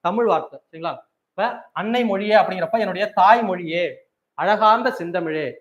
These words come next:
அந்த அன்னை மொழியாகிய அழகான செந்தமிழே, "முன்னைக்கும் முன்னை முகிழ்ந்த நறுங்கனியே" அப்படின்னா, அதாவது முன்னாடியே மு-, அதாவது காலங்களால் முற்பட்டவளே அப்படிங்கிற மாதிரியான பொருள். சரிங்களா? "முன்னைக்கும் முன்னை முகிழ்ந்த நறுங்கனியனா", காலத்தினால மூத்தவளே அப்படிங்கிற மாதிரி பொருள் வரும். சரிங்களா?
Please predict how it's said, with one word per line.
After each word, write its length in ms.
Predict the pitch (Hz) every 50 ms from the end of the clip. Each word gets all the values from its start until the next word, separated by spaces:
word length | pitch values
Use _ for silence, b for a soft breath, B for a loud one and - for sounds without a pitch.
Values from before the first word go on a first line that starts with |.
| _ _ _ _ -
அந்த 200 | 143 156 175 165 196 233 - - - - _ _
அன்னை 280 | - 147 180 208 240 233
மொழியாகிய 540 | 226 202 196 196 190 180 170 160 - 196 208 254 311 - - _ _
அழகான 440 | - 139 160 180 190 214 220 226 262 269
செந்தமிழே, 600 | 269 233 202 196 196 214 196 175 151 147 147 165 185 180 127 120 _ _ _ _ _ _ _ _ -
"முன்னைக்கும் 560 | 160 185 220 247 262 269 254 269 269 320 294 254
முன்னை 220 | 214 214 233 240
முகிழ்ந்த 340 | 220 196 185 220 240 240 233
நறுங்கனியே" 560 | 196 170 175 196 208 190 180 160 151 151 160
அப்படின்னா, 340 | 165 151 - 151 151 156 180 226 262 254 - - _ _ _ _ -
அதாவது 180 | 156 208 226 190
முன்னாடியே 360 | 175 190 220 226 240 269 285
மு-, 180 | 247 208 196 196
அதாவது 280 | 160 170 190 214 226 208 -
காலங்களால் 560 | - 214 254 302 240 240 233 214 226 254 220
முற்பட்டவளே 580 | 196 190 - - 233 226 - 202 180 175 170 170
அப்படிங்கிற 320 | 160 156 165 175 175 160
மாதிரியான 280 | 156 160 165 190 202 202
பொருள். 240 | 208 - 156 139 -
சரிங்களா? 260 | 160 151 156 175 175 - - _ _ _ _ -
"முன்னைக்கும் 520 | 165 190 202 220 233 233 233 277 262 233
முன்னை 240 | 208 202 202 214 214
முகிழ்ந்த 340 | 202 185 190 190 190 196 214 254 - - - _ _ _
நறுங்கனியனா", 560 | - 180 202 240 240 226 208 190 165 165 180 226 262 - - _ _ _ -
காலத்தினால 560 | 160 170 190 214 226 - - 208 208 226 240 269 320 311 - - - -
மூத்தவளே 500 | 185 226 220 226 233 208 190 175 180 185
அப்படிங்கிற 340 | 165 143 139 165 180 175 160
மாதிரி 180 | 156 165 196 196
பொருள் 200 | - 165 160 151
வரும். 180 | 143 135 135 _
சரிங்களா? 260 | - 156 156 170 165